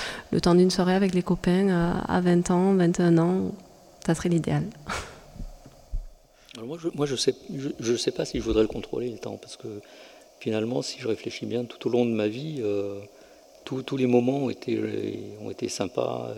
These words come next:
Speaker 2: et, et ont, et m'ont apporté quelque chose. Et, et je continue à découvrir des choses hyper sympas au fur et à mesure que le temps passe. Euh, voilà, donc, euh,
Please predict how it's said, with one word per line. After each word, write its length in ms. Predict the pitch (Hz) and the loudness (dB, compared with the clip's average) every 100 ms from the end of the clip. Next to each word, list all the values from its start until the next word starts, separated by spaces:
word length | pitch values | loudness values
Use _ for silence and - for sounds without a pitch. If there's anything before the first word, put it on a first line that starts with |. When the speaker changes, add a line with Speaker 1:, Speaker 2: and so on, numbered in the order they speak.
| 107 | -8
Speaker 2:
et, 340 | 104 101 101 104 - - - - - - | -6 -6 -8 -12 -20 -20 -20 -20 -20 -8
et 60 | |
ont, 140 | 127 135 | -6 -6
et 140 | 160 | -4
m'ont 160 | 113 117 | 0 2
apporté 320 | 107 - - | 2 0 0
quelque 240 | - - 110 | -4 -4 -4
chose. 380 | - 147 165 - - - - - - | -4 -4 -4 -8 -20 -20 -20 -20 -12
Et, 1120 | 120 110 107 107 107 104 104 104 104 104 104 | -6 -4 -2 -4 -4 -4 -6 -6 -4 -4 -4
et 60 | 104 - - - - | -8 -16 -20 -20 -20
je 120 | - - | -18 -10
continue 360 | 131 - 117 | -8 0 0
à 40 | 117 | 2
découvrir 760 | 107 - 110 110 117 135 123 | -4 0 -2 0 0 0 0
des 140 | 107 104 | -4 -4
choses 340 | - 113 107 101 104 | -4 -6 -4 -8 -8
hyper 280 | - - - | -8 -8 -6
sympas 460 | - - 123 123 143 - - - - 123 | -8 -6 -6 -6 -12 -20 -18 -18 -12 -12
au 40 | |
fur 180 | - 120 | -4 -2
et 40 | |
à 20 | |
mesure 320 | 117 110 120 - | 0 -2 -4 -4
que 100 | 123 | 0
le 140 | 107 | 0
temps 140 | - | -2
passe. 480 | 104 120 131 - - 131 | -2 0 0 -2 -10 -10
Euh, 280 | 113 107 107 | -10 -8 -8
voilà, 300 | 101 104 98 | -8 -10 -8
donc, 320 | 117 104 92 | -6 -6 -6
euh, 120 | 110 | -6